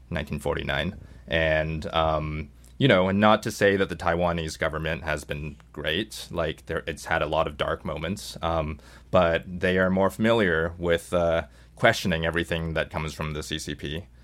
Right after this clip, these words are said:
um, than any other place in the world. So, um, you know, in two thousand three, the Chinese government really dropped the ball on sars, and,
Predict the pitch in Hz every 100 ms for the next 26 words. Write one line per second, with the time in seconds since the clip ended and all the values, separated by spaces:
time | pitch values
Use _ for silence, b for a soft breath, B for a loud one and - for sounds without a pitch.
0 | b - 76 76 73 90 80 80 78 78
1 | 82 80 78 78 76 - 73 82 76 -
2 | - b b b - 98 90 85 85 82
3 | 82 82 82 80 80 80 78 92 95 80
4 | 85 87 113 107 107 104 - 87 92 101
5 | - b b b b - 101 98 110 104
6 | 101 101 101 95 - 95 110 117 104 101
7 | - 92 92 90 78 82 82 82 113 90
8 | 60 - - 85 85 85